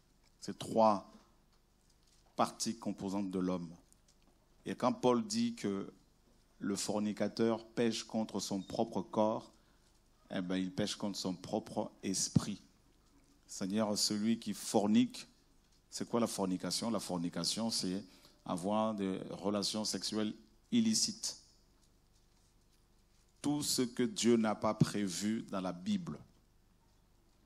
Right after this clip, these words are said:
Qu'est-ce que Dieu a prévu dans la Bible par rapport à la sexualité ? Eh ben, hein, Dieu, dans la Bible, dit que pour que deux personnes,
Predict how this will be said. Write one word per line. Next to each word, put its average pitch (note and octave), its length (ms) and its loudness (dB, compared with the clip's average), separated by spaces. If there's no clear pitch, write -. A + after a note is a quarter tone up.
Qu'est-ce A#2+ 220 0
que - 80 -2
Dieu F#2+ 160 -4
a G2+ 80 0
prévu F#2+ 260 -2
dans G2 80 0
la F#2 60 0
Bible G2 120 -2
par F#2+ 100 -2
rapport G2 140 -4
à F#2+ 40 -2
la F2+ 60 -2
sexualité ? F2+ 560 -4
Eh G#2+ 80 0
ben, F#2+ 240 4
hein, A2 240 -2
Dieu, A2+ 560 2
dans F#2+ 180 -2
la F2+ 120 0
Bible, G2 400 0
dit A#2 420 -2
que B2 460 2
pour - 160 -12
que - 100 -4
deux A2+ 280 4
personnes, G2+ 560 0